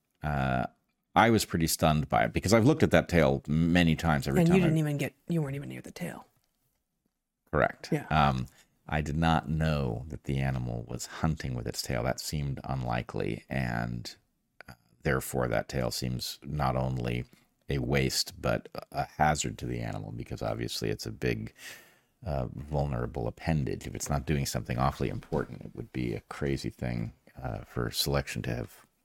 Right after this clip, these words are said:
Speaker 1: maintained.
Speaker 2: Yeah.
Speaker 1: But that it is a hunting adaptation, that it involves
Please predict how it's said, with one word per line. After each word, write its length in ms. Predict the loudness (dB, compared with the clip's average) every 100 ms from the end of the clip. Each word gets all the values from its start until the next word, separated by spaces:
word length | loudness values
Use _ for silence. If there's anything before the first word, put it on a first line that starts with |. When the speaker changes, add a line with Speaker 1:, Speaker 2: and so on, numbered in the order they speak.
| _ _ _ -6
Speaker 1:
maintained. 640 | -4 -4 -2 0 0 -4 -2
Speaker 2:
Yeah. 260 | 4 4 4 -4 -2
Speaker 1:
But 340 | 4 4 2 -6 -18 -18 -20 _ _ _
that 120 | 4 6
it 60 | 6
is 100 | 6
a 40 |
hunting 320 | 6 6 6
adaptation, 580 | 8 6 6 4 4 2
that 100 | 2 4
it 60 |
involves 760 | 4 2 6 6 6 4 2